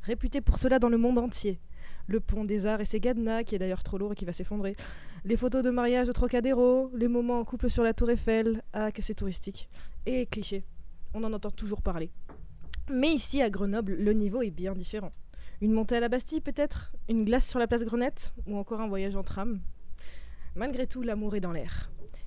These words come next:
Et vous l'avez déjà connu. Ou peut-être pas. Si oui, vous êtes peut-être déjà passé par ce fameux coup de foudre. À la base, cette expression ne parlait pas du tout d'amour en fait. C'était simplement un événement inattendu, souvent catastrophique. Comme la foudre qui frappe, quoi.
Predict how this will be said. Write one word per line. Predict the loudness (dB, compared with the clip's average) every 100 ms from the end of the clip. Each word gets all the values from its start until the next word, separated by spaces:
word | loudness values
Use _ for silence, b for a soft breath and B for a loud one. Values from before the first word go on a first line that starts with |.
| 0
Et | 2
vous | 4
l'avez | 2 0 0
déjà | -2 -2 -2
connu. | -2 -2 -2 -6 -4 -4 -4 -4 B B B -4
Ou |
peut-être | -2 -4 -4 -4
pas. | -4 -4 B B B B
Si | 2 4
oui, | 6 4 0
vous | -2 0
êtes | 2
peut-être | 2 2 0
déjà | -2 0
passé | 0 0 2
par | 0
ce | -2
fameux | 0 2 2 2
coup | 2 2
de |
foudre. | 0 -6 -6 -4 -2 -2 -2 -6 -4 -2 2
À |
la | 2
base, | 2 2 2 0
cette | 0 0
expression | 0 2 2 2
ne |
parlait | 2 0
pas | 2 2
du | 2
tout | 0
d'amour | 0 0 -6
en |
fait. | -8 -6 -4 -2 -2 B B -8
C'était | 0 2
simplement | 2 2 2 4 2
un | 2
événement | 2 0 -2
inattendu, | -4 -4 -4 -6 -6 -6
souvent | -4 -4 -4 -6
catastrophique. | -4 -2 -2 -4 -6 -4 -6 -6 -10 -12 -12 -8 -6 -4 -2
Comme | 0 0
la | -2
foudre | -6 -6
qui | -6 -2
frappe, | -2 -2
quoi. | -2 0